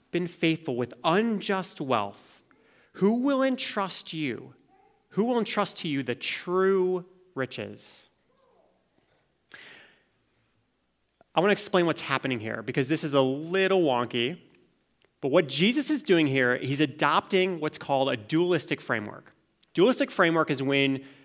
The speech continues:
there's a very stark contrast between the heavenly or spiritual things and what is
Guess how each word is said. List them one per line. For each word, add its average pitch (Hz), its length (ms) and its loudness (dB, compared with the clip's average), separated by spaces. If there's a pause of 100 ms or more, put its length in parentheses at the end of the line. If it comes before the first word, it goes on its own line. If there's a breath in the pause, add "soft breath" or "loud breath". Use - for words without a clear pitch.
(120 loud breath)
there's 135 180 0
a 127 60 2
very 202 500 4
stark 151 360 0
contrast 123 560 -4
between 123 260 -6
the 110 80 -4
heavenly 214 640 0
or - 120 -10
spiritual 180 720 0
things 135 720 -2 (360 loud breath)
and 139 160 0
what 143 140 4
is 139 120 -2